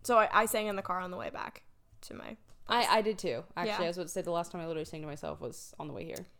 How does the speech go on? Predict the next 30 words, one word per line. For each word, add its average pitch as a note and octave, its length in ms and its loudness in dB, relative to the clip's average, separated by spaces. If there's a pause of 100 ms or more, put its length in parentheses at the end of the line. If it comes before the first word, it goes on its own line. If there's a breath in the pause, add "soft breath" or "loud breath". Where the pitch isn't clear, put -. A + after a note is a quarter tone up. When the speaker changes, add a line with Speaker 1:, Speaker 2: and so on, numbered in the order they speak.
(180)
Speaker 1:
I C#4+ 60 -2
love A#3 480 4
singing G3+ 300 -6
in F#3 80 -8
the G3 60 -12
car. F3 280 -4
I'm B3 220 2
not B3 240 2
a - 20 0
huge C#4 320 -6
sing G#3+ 220 -4
in G3+ 80 -4
the G3 80 -6
shower F#3+ 580 -4 (640)
person, C4+ 580 2
Speaker 2:
Me G#3+ 140 6
Speaker 1:
mainly C4 320 10
because C#4+ 240 8
I A3 40 8
Speaker 2:
either. G#3+ 80 4
Speaker 1:
have G#3 120 2
a F#3+ 40 2
roommate, E3+ 440 -2
so G3+ 80 -2
I'm G3 40 0
like, G3 120 0
"She's G3 200 -4
gonna F3 300 -2
hear E3 220 -4
me." G#3+ 260 -4